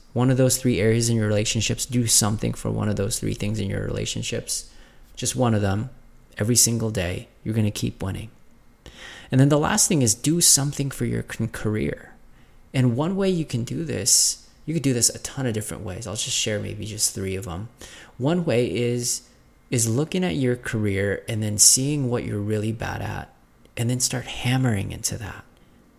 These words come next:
You know, maybe you're in a leadership position. You're like, "You know, I'm not really a good lead. I have no idea how to lead." So you're gonna grab a couple of books on leadership or maybe follow a YouTube channel or a podcast,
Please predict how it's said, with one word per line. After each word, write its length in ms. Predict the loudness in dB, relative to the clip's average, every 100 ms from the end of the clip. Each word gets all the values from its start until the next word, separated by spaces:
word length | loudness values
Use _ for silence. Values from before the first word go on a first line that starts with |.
| -12
You 160 | -6 -4
know, 180 | -4
maybe 300 | -4 -2 0
you're 180 | 0 2
in 80 | 0
a 80 | 0
leadership 560 | 0 0 -2 -2 -6
position. 400 | -8 -8 -6 -6
You're 100 | -8
like, 140 | -8 -8
"You 60 |
know, 80 | -6
I'm 100 | -4
not 180 | -4 -2
really 220 | -2 -2
a 60 | -2
good 180 | -4 -4
lead. 220 | -6 -6
I 80 | -6
have 160 | -2
no 240 | 0 0 2
idea 300 | 2 2 0
how 120 | -2
to 100 | -2
lead." 420 | -2 -4 -4 -10 -18 -20 -20 -20 -20 -20 -20 -20 -6
So 160 | 2
you're 220 | 6 6
gonna 140 | 6 4
grab 260 | 4 4
a 40 | 2
couple 340 | -2 -4 -2
of 80 | 0
books 260 | 0 0 0
on 160 | 0
leadership 640 | 0 0 -2 0 0 0
or 80 | 0
maybe 260 | 0 0 -2
follow 580 | -2 -2 0 0 -2 -4
a 140 | -2
YouTube 580 | 0 2 0 0 0 -2
channel 480 | -4 -8 -8 -6 -6
or 100 | -4
a 60 | -6
podcast, 720 | -4 -4 -4 -2 0 0